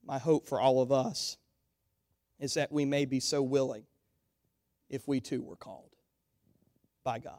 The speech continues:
Would you pray with me? Father, thank you for this time you've given us and this word that has been brought forth today from your word and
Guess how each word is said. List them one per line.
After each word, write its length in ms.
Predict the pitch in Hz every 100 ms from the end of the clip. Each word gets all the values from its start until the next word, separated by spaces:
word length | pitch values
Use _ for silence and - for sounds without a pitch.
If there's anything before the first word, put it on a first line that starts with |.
| 73 _ _ _ _ _ _ _ _ _ _ _ _ _ _ _
Would 100 | 147
you 60 | 127
pray 180 | 139 127
with 220 | 123 -
me? 160 | - - _ _ _ _ _ _ _ _ _ _ _ _ _ _ _ _ _ _ _ _ _ _ _ _
Father, 260 | 175 156 139
thank 340 | 165 156 -
you 120 | 139
for 260 | 127 143 135
this 380 | 127 - - - - _ _
time 260 | - 151 139
you've 180 | 131 -
given 260 | 139 123
us 240 | 123 - -
and 200 | 123 127
this 380 | 120 - - - _ _ _ _
word 460 | - 143 135 127 127
that 160 | 127 123
has 220 | 123 -
been 320 | 147 127 123 - _ _ _ _ _ _
brought 300 | 151 139 -
forth 260 | - 151 131
today 560 | - 131 135 127 120 120
from 240 | - 123 120
your 200 | 135 139
word 460 | 131 127 123 120 120
and 180 | 117